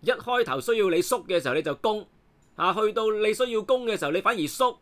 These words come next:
真係唔識講，我淨係識得講呢，就係摩連奴下半場見到羅渣士噉樣呢，嚇，噉樣自殺呢，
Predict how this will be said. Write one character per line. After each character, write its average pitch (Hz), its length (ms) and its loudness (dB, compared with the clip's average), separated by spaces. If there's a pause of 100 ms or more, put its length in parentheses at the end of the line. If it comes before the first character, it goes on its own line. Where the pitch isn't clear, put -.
(520)
真 233 140 0
係 190 180 0
唔 160 100 -4
識 233 200 -4
講， 190 320 -4
我 190 100 0
淨 190 80 -4
係 175 160 -2
識 233 80 2
得 233 120 2
講 170 280 -2
呢， 202 140 -4
就 160 80 -4
係 147 80 -2
摩 220 260 -2
連 135 140 -4
奴 120 120 -2
下 127 220 0
半 147 180 -6
場 117 220 -8
見 147 140 -6
到 180 100 -4
羅 143 220 -4
渣 175 160 0
士 123 200 -8
噉 - 120 -14 (160)
樣 170 280 -4
呢， 180 160 -6 (320)
嚇， 135 120 -6
噉 156 100 -6
樣 196 180 -6
自 139 280 -8
殺 147 180 2
呢， 165 240 0